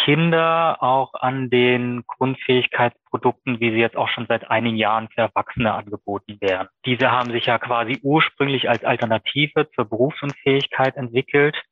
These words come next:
Und hier beobachten wir auch in den letzten fünf Jahren schon eine deutlich positive Entwicklung. Also die stellt uns sehr zufrieden, da das Produkt sich am Markt auch als zielgruppenorientierte, kostengünstigere Alternative auch wirklich sehr gut etabliert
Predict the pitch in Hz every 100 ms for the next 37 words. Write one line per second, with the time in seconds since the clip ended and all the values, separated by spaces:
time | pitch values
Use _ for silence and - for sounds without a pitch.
0 | _ - - - - 123 120 117 - 131
1 | 135 120 127 123 _ 123 120 120 113 113
2 | 110 - 117 127 117 117 113 131 127 120
3 | 107 107 104 104 - 117 123 - 107 -
4 | 117 110 110 107 104 101 101 - 107 95
5 | - _ - 104 107 107 101 - 113 120
6 | 110 - 113 - 117 - 113 113 98 92
7 | - - - - - 107 - - 117 117
8 | - 120 113 104 113 113 - 110 - 104
9 | - - 131 120 - 123 117 113 113 107
10 | - 117 113 113 110 107 - _ _ -
11 | 135 123 - 123 113 113 - - 113 107
12 | 110 117 104 104 - 120 113 110 107 -
13 | - - - 139 - 110 - 120 120 117
14 | - - 113 - 104